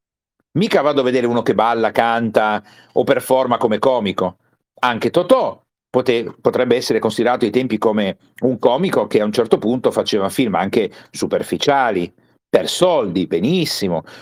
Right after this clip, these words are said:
Però scusate se, cos-, scusate se è poco, io preferisco guardare tuttora un film di Totò piuttosto che mettermi davanti mezz'ora ad ascoltare uno che sgranocchia cracker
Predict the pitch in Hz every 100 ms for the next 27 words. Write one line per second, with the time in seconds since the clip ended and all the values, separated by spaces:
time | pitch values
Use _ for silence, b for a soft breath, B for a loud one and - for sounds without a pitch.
0 | B - 160 139 151 - - - - 123
1 | 147 135 160 160 - - 143 - 135 139
2 | - - 147 196 160 139 185 - - 120
3 | 98 120 117 - _ _ B B - 127
4 | 143 117 120 131 - 107 107 127 98 110
5 | 104 143 135 98 85 92 - 143 110 101
6 | 190 - 101 95 b b b _ - 131
7 | 139 135 120 110 110 104 104 110 127 107
8 | 98 92 113 135 92 113 123 98 92 107
9 | 113 104 95 113 110 104 98 95 107 90
10 | 87 - 107